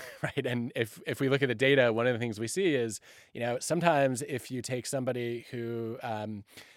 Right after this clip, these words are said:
let's say, uh, you take somebody who grew up black in an affluent community,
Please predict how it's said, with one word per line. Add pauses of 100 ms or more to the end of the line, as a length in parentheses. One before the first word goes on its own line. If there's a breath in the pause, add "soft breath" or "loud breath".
(100)
let's
say,
uh,
you
take
somebody
who
grew
up
black
in
an
affluent
community,